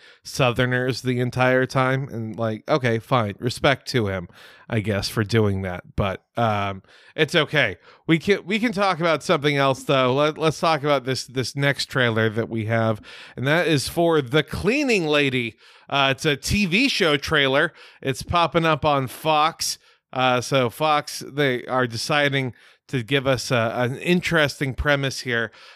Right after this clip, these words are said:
where it's a character drama about a doctor from the Philippines who moves to the U S for medical treatment for her son, but she can't make it as a doctor, so she becomes a cleaning lady. But then she witnesses a crime,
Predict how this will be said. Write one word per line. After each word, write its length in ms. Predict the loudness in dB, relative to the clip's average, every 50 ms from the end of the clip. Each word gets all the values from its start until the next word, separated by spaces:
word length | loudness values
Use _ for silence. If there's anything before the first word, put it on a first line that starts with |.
| -8 -2
where 340 | 0 2 4 4 2 0 -2 -4
it's 180 | -4 -4 -4 -6
a 60 | -8
character 520 | -4 0 2 2 2 2 0 0 -2 -2 -2
drama 580 | 0 0 2 4 4 4 4 4 4 2 2 -2 -8 -18 -18 -4 0
about 280 | 2 2 4 4 4 4
a 80 | 2
doctor 500 | 2 2 2 2 2 0 0 0 0 0
from 260 | 2 2 0 -2 0 -2
the 80 | -2
Philippines 800 | 0 2 2 4 4 2 2 2 0 2 2 0 -2 -4 -8 -10 -14 -18 -20 -20 _
who 340 | -2 0 2 2 2 0 -2 -2
moves 380 | 0 2 2 2 0 -2 -4
to 140 | -2 -2 -2
the 180 | 0 2 0 2
U 260 | 2 2 2 2 4
S 220 | 2 2 0 -2
for 160 | -2 -2 0
medical 460 | 0 0 0 0 0 0 0 0 0 0
treatment 420 | 0 0 0 2 0 0 0 0
for 140 | 0 0 2
her 140 | 2 0 0
son, 480 | 0 0 2 2 2 2 0 -2 -4 -8 -14 -20 -20 -18 _ 0
but 180 | 0 0 0
she 120 | 0 -2 -4
can't 380 | -2 0 2 4 4 2 0 -2 _
make 300 | -6 -2 0 0 2 2
it 100 | 2 2
as 140 | 2 0 0
a 80 | -2 0
doctor, 480 | 2 2 2 2 2 0 0 0 0 0
so 180 | 0 -2 -2
she 180 | 0 0 -2 -2
becomes 440 | -2 -2 -2 0 0 0 2 0 -2
a 60 | -2
cleaning 460 | -2 -4 -4 -2 0 0 0 2 2
lady. 360 | 2 2 0 -2 -4 -6 -10 -14 -18 -20 -20 -18 -10
But 120 | -8 -2 0
then 140 | 0 0
she 180 | 0 0 -2 -2
witnesses 560 | 0 0 0 0 0 -4 -4 -4 -4 -4 -4
a 60 | -6
crime, 680 | -6 -4 -2 0 2 4 4 4 4 2 0 -2 -6